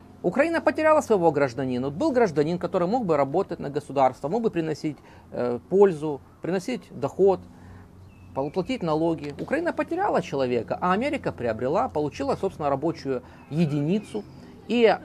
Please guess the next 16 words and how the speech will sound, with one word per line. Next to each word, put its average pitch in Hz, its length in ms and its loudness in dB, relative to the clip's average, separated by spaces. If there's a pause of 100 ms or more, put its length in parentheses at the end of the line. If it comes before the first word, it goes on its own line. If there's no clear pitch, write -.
(300)
я 202 240 4
не 277 160 -2
единственный 262 500 -4
человек, 131 380 -2
который 123 260 -6
оказался 117 400 -10
в - 20 -20
такой - 280 -16
ситуации. - 600 -16
А 139 100 0
в-, 143 160 -2
огромное 208 480 4
число 185 260 -6
украинцев 196 640 -2 (220)
уже 185 380 6
переехали 220 800 -2